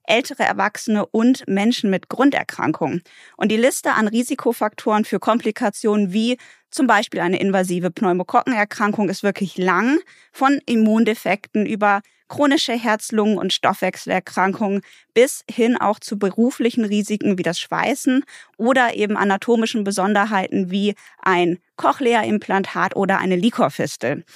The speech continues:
Aber Loretta, vielleicht magst du uns auch zunächst einmal erzählen,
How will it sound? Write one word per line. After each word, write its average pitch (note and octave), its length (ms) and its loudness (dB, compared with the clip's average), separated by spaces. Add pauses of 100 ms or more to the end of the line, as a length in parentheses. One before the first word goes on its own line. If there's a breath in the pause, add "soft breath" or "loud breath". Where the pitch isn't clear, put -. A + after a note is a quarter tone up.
(140 loud breath)
Aber G3+ 160 4
Loretta, A3 320 2
vielleicht A#3 240 0
magst G#3+ 300 -2
du B3 100 2
uns A#3+ 280 0
auch A3 180 0
zunächst G#3+ 420 -4
einmal G3+ 300 0
erzählen, G#3+ 560 -2